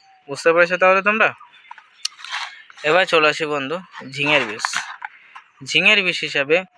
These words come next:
গৌরাঙ্গ নার্সারি রাধিকা ঝিঙে। দেখো, দেখতে পাচ্ছ গৌরাঙ্গ নার্সারি স্পেশাল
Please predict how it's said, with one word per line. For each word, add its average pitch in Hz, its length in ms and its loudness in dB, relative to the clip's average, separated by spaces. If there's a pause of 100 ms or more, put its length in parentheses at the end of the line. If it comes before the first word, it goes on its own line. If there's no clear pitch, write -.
(460)
গৌরাঙ্গ 160 540 2
নার্সারি 156 460 -2
রাধিকা 131 440 0
ঝিঙে। 107 280 -16 (300)
দেখো, 113 240 -10
দেখতে - 300 -12
পাচ্ছ 135 240 -6
গৌরাঙ্গ 131 580 2
নার্সারি 135 420 -2 (800)
স্পেশাল 196 460 4